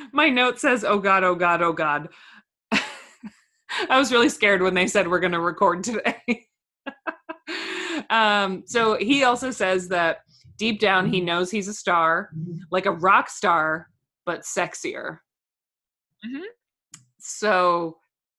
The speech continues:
Speaker 1: sure. And he sings a little bit, and to the producer's credit, they actually have the courage to tell him that he's, quote, "a little flat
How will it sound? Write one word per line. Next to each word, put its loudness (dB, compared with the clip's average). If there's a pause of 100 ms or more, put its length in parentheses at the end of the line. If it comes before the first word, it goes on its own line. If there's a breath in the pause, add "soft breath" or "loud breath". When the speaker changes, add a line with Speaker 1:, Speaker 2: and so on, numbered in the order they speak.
(120)
Speaker 1:
sure. -2 (840)
And 0 (520)
he -2
sings 0
a -2
little 0
bit, -2 (180)
and 0 (480)
to -8
the 2
producer's -2
credit, -2
they 0
actually -6
have -2
the -4
courage 0
to -8
tell 0
him -6
that -4
he's, -4
quote, 0
"a -2
little -2
flat 0